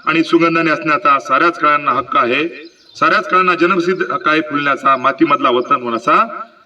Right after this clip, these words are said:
आकाशावर कोरण्याचा. सर, सांगण्यासारखं, बोलण्यासारखं भरपूर आहे. मित्रांनो, युवराज सर, तुम्हाला पाहिल्यानंतर मला माझे पहिलीचे शिक्षक आठवतात. म्हणजे भावनेच्या भरात बोलायचं म्हणून नाही, तुम्ही ज्या पद्धतीने, ज्या पद्धतीने मुलांसोबत वेगळे उपक्रम राबवतात,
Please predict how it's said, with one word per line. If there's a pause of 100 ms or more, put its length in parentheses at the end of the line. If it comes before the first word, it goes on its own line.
आकाशावर
कोरण्याचा.
सर,
सांगण्यासारखं,
बोलण्यासारखं
भरपूर
आहे. (720)
मित्रांनो, (680)
युवराज
सर,
तुम्हाला
पाहिल्यानंतर
मला
माझे
पहिलीचे
शिक्षक
आठवतात. (560)
म्हणजे
भावनेच्या
भरात
बोलायचं
म्हणून
नाही, (560)
तुम्ही
ज्या
पद्धतीने,
ज्या
पद्धतीने
मुलांसोबत
वेगळे
उपक्रम
राबवतात,